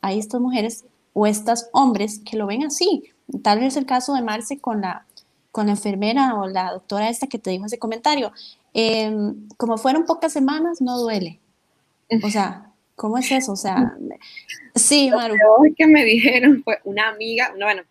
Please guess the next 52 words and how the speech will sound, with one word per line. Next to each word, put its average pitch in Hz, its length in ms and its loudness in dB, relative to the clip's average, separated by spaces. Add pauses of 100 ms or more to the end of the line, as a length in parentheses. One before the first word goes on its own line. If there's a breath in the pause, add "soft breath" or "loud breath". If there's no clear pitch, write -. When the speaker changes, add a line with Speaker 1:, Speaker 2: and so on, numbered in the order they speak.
(100)
Speaker 2:
una 180 100 -6
amiga 220 260 0
no 220 120 -4
la 233 100 0
considero 185 300 -4
amiga, 170 220 -6
compañera 185 560 2
de 262 100 2
trabajo, 196 640 4
porque 202 240 -4
yo 180 140 2
a 180 60 2
los 240 120 0
quince 247 280 0
días 247 200 2
de 262 100 0
mi 247 100 2
reposo 220 360 0
tuve 269 200 2
que 269 60 2
volver 190 280 2
a 175 80 0
trabajar 170 440 2
igual. 185 340 2 (720)
Y 240 220 6
ella 220 300 4
<laughs> - 60 2
me 339 220 6
dijo, 294 400 0 (360 soft breath)
"¿Qué 269 100 -2
te 302 120 2
pasó?". 311 400 2
Y 208 40 -4
le 190 140 -2
cuento, 180 260 -2
"Bueno, 262 240 -2
tuve 196 180 -6
una 233 140 -8
pérdida, 220 220 -8
no 202 60 -20
sé - 100 -20
qué". - 80 -20 (400 loud breath)
"Ay, 285 180 6
a 339 60 6
mí 294 80 6
me 254 80 -2
hubiese 294 240 4
pasado 330 320 4
eso, 302 180 2
yo 320 100 2
estuviera 320 340 2
feliz". 247 440 0